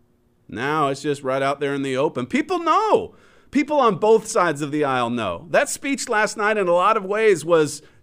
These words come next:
Joe Biden's desperate attempt to hold on to his office. He's already been thrown under the bus. Co-, New York Times is following in the steps of the Washington Post. They're throwing Kamala under the bus as well.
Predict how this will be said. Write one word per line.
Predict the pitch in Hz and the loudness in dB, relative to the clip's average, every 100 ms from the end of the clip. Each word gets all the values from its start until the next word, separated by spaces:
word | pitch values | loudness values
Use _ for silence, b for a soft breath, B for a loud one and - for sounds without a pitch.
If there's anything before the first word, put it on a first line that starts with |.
| 110 | -14
Joe | 107 226 254 | -2 4 4
Biden's | 220 202 233 208 127 | 4 2 2 0 -6
desperate | 107 202 262 277 - 202 160 - | -4 0 2 0 -2 0 0 0
attempt | 151 147 196 147 117 - _ _ - | -4 -2 -2 -2 -4 -14 _ _ -2
to | 202 165 | 0 2
hold | 196 254 254 | 6 6 6
on | 240 262 220 | 4 2 2
to | 170 | 2
his | 196 202 | 2 4
office. | 233 330 349 202 - - - - - - - _ - - | 4 4 4 2 2 -10 -18 -20 -20 -20 -20 _ -20 -10
He's | - 208 170 | -4 0 2
already | 254 330 233 | 4 4 2
been | 190 | 0
thrown | 190 226 233 | 2 2 4
under | 226 196 | 2 0
the | 165 | 0
bus. | 226 381 - - - b b b - | 2 0 -4 -8 -14 b b b -4
Co-, | 233 - | -4 -2
New | 151 190 311 | -4 0 2
York | 269 - | 2 2
Times | 226 311 330 190 | -2 0 0 -2
is | 175 | -2
following | 226 220 233 220 214 | 2 4 4 2 2
in | 202 | 2
the | 180 | 2
steps | - - 226 226 | 2 0 0 0
of | 214 | 0
the | 202 | 2
Washington | 214 233 - 226 185 | 2 2 0 -2 0
Post. | 208 294 269 | 2 2 2
They're | 185 302 | 0 0
throwing | - 180 220 240 | 4 4 4 0
Kamala | - 320 392 247 165 | 2 2 4 2 2
under | 175 | -2
the | 175 | 0
bus | 185 220 240 | 2 2 -2
as | 220 | 0
well. | 247 302 254 160 | 2 2 0 -2